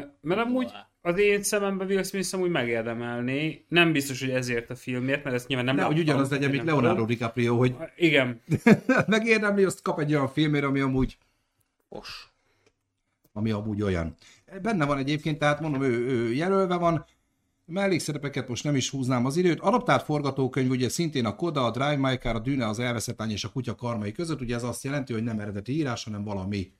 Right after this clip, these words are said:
Speaker 1: Adaptáció.
Speaker 3: regényből, valamiből adaptálták. Az eredetibe pedig a Belfast, a Ne nézz fel, a Richard király, ez a pizzás, meg a világ legrosszabb embere, ami szintén nincs a legjobb filmek között.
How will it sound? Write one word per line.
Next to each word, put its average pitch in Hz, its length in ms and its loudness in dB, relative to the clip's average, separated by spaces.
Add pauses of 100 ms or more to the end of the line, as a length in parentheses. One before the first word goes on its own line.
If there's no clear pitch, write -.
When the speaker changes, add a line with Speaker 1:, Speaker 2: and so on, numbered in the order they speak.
(340)
Speaker 1:
Adaptáció. 120 640 0
Speaker 3:
regényből, 107 240 2
valamiből 101 520 -2
adaptálták. 165 540 -2
Az 113 120 -2
eredetibe 160 400 -2
pedig 110 200 -4
a 107 60 -2
Belfast, 165 460 -2
a 107 40 -4
Ne 127 100 -2
nézz 151 240 -2
fel, 120 120 -6
a 110 40 -4
Richard 131 300 -2
király, 113 340 -2 (320)
ez 107 120 -6
a 104 60 -4
pizzás, 147 420 -2
meg 101 100 -6
a 107 40 0
világ 123 280 0
legrosszabb 117 440 -4
embere, 143 300 -2
ami 117 400 -4
szintén 110 320 -4
nincs 104 160 -4
a 120 40 -4
legjobb 113 280 -4
filmek 110 280 -2
között. 214 360 -2